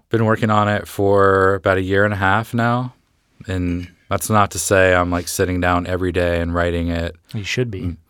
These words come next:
Speaker 1: I know I should be, but, um, I'm kinda taking my time with it. And the thing about it, it's a World War Two, like, period piece. Um,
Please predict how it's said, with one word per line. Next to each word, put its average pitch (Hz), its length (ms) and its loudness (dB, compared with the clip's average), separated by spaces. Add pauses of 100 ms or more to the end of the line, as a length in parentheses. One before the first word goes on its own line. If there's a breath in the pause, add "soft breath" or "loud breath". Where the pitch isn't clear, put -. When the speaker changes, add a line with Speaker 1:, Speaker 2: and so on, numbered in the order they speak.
(280 soft breath)
Speaker 1:
I - 60 -8
know 82 140 -4
I 82 40 -4
should 82 220 -6
be, 82 280 -4 (220)
but, 90 140 -2
um, 85 240 -4
I'm 90 100 -10
kinda 90 240 -2
taking 90 280 -4
my 87 140 -2
time 87 300 -2
with 85 160 -8
it. 90 220 -2
And 85 180 -6 (1000 soft breath)
the - 40 -20
thing 123 200 2
about 110 240 6
it, 104 340 0
it's 104 180 -4
a 107 120 2
World 120 300 2
War 117 200 2
Two, 90 640 -2 (720 soft breath)
like, - 200 -10
period 90 400 0
piece. - 540 -10 (880)
Um, 85 680 -2